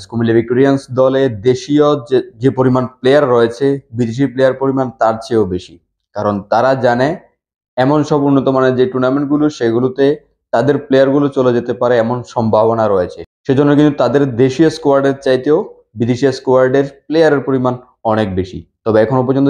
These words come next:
যে খবরটি, প্লেয়ার ড্রাফটের পরবর্তী এখন পর্যন্ত তারা কোনো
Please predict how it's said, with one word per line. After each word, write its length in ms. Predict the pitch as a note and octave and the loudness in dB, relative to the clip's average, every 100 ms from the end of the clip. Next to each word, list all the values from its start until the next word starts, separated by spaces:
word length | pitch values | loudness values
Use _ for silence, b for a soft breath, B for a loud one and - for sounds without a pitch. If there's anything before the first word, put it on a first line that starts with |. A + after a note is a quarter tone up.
| C3+ | 0
যে 60 | D3 | -2
খবরটি, 420 | D#3 C#3 D3 - D#3 E3+ b _ _ | 0 0 -2 -2 -4 -4 b _ _
প্লেয়ার 260 | C3 C#3 C#3 A#2+ | 2 2 2 0
ড্রাফটের 380 | C#3 C#3 - D3+ D3 | 0 0 -4 -2 0
পরবর্তী 500 | C#3+ C#3 C#3 C#3 C#3 C#3 _ A2 | 2 0 -2 -2 -2 -4 _ -4
এখন 140 | B2 A#2+ | -2 0
পর্যন্ত 220 | B2+ A#2 | 0 0
তারা 120 | A#2 A#2+ | -2 0
কোনো 160 | A2+ | 0